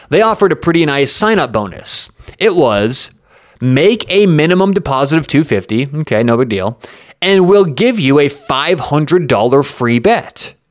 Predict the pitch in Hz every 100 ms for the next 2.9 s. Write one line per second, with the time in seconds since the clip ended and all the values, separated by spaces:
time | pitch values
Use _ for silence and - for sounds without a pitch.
0 | _ - 127 160 240 _ _ _ - -
1 | - 185 - _ - 139 220 277 190 226
2 | 160 170 156 196 247 117 101 123